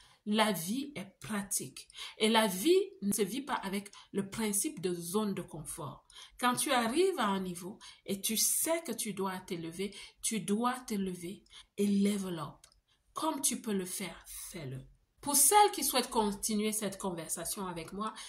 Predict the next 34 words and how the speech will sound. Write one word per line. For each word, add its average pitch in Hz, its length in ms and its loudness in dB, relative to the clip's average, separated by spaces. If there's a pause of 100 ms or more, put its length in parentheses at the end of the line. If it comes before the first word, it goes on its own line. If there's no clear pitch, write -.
(140)
n'hésitez 262 420 0
pas 269 200 0
de 196 60 0
me 180 120 -4
contacter. - 720 -10 (380)
Parce 226 200 2
que 233 120 2
oui, 220 320 0
il 269 80 0
y - 20 2
a 196 60 0
des 185 120 -4
femmes 240 380 -2 (300)
qui 226 320 -2
un 349 160 2
jour 233 200 -4
se - 140 -2
disent, « 196 420 -2 (220)
J'ai 185 240 0
un 240 160 2
C 196 260 0
V, 233 400 -2 (300)
le 202 140 4
C 226 240 2
V 202 160 2
ne 190 100 0
marche 175 380 -4
pas. » 294 280 0 (360)
Elles 214 200 2
essayent, 254 600 4
elles 185 200 -8
tentent, 285 360 2
elles 190 160 -2
intentent 220 500 2